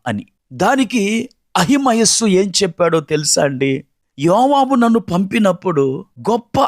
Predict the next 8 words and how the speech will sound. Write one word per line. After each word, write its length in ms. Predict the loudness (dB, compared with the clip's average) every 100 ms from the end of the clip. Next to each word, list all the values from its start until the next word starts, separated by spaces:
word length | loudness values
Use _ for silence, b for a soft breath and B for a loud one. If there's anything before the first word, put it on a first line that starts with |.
| 0
అల్లరి 400 | 2 2 2 2
జరుగుట 480 | 0 0 0 -2 -2
నేను 280 | 0 0 -2
చూచాను, 840 | -2 -2 -2 0 0 -2 -4 -8 _ _
కానీ 600 | -2 0 2 2 0 -4 -14 _ -6
అబ్షాలోము 680 | -4 -2 0 2 2 2 0
సంగతి 580 | 0 0 0 -2 -2 -2
నాకు 580 | -2 -2 -2 -2 -2